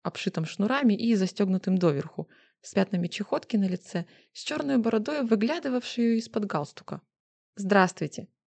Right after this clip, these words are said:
повторил он, радушно схватывая мою руку. «Я увидел вас, идя по Невскому». «Благодарю, что не забыли», отвечал я, дружески пожимая его руку. «Ну что, как вы? Знаете ли, я думал, что вы уже умерли».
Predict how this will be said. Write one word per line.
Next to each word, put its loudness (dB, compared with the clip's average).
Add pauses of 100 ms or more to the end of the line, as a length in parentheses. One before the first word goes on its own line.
(120)
повторил 0
он, 2
радушно 0
схватывая 0
мою 0
руку. -6 (480)
«Я 6
увидел 4
вас, 0
идя 2
по 4
Невскому». 2 (840)
«Благодарю, 6
что 2
не 8
забыли», 2 (340)
отвечал 0
я, 2
дружески -2
пожимая 2
его 2
руку. -8 (800)
«Ну 4
что, 2 (140)
как 2
вы? 0 (540)
Знаете 2
ли, 4 (100)
я 0
думал, 0
что -8
вы -2
уже 2
умерли». 2